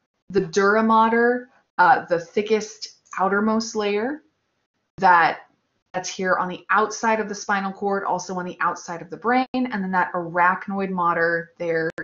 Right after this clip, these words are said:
in the middle. Here's a, a lecture teaser for you.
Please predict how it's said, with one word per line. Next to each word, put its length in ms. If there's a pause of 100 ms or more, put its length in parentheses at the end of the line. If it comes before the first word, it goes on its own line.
in 200
the 60
middle. 340 (1500)
Here's 160
a, 180
a 80
lecture 460
teaser 520
for 220
you. 280